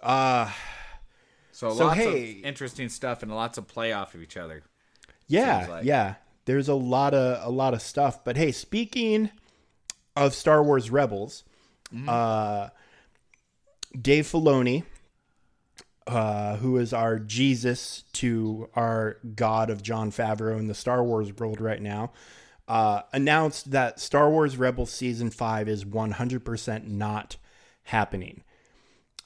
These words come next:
Speaker 1: Uh, so I know there's probably a lot of disappointed people. I'm among them. But if you remember, we discussed a rumor that s-,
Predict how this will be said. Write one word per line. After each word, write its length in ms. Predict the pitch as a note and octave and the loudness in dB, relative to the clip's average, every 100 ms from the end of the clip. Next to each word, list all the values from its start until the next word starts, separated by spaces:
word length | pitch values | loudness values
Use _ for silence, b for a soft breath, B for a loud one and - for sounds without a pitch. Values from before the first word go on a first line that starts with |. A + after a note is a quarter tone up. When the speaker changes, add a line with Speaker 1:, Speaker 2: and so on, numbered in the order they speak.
| - | -4
Speaker 1:
Uh, 380 | G#2 G2 F#2 - - - - - | -2 -2 -4 -8 -14 -18 -20 -18
so 680 | - - B2+ A#2 A2+ A2 - | -12 0 4 4 2 0 -2
I 120 | A#2+ | 0
know 140 | A#2+ A#2+ | 2 2
there's 560 | A#2+ A#2+ A#2 G#2+ - - | 2 4 2 -2 -10 -12
probably 400 | - A2 G#2 A2+ | -4 -4 -2 -2
a 40 | G#2+ | -2
lot 280 | G#2+ G#2+ G#2+ | -2 -2 -2
of 180 | G#2 - | -6 -6
disappointed 640 | G#2+ A2+ - A#2 G#2+ - | -6 -6 -4 -2 -2 0
people. 420 | C#3 C3 C#3+ C#3 | 0 2 2 2
I'm 200 | A#2 A2+ | 2 -2
among 340 | G#2+ A#2 D3 | -2 0 0
them. 240 | D3 D3 C#3+ b b b b b b b A#2 A2 | 0 -2 -4 b b b b b b b -20 0
But 340 | A3 A#3 E3 - | 4 6 4 -2
if 160 | B2+ - | -8 -2
you 120 | A2+ | 0
remember, 640 | A#2+ C3+ A#3+ F3 G#2+ B2 - _ _ - | 0 2 2 2 2 0 -4 _ _ -14
we 440 | A#2+ A2+ A2+ A2+ | -6 -4 -2 -4
discussed 640 | A2+ B2 - B2 A2+ - A#2 | -4 -6 -6 -2 -2 -4 -6
a 40 | |
rumor 520 | G#2 B2 F#3 C3 A#2 | -4 0 0 0 -2
that 260 | A#2+ G#2+ - | -2 -4 -6
s-, 160 | - | -14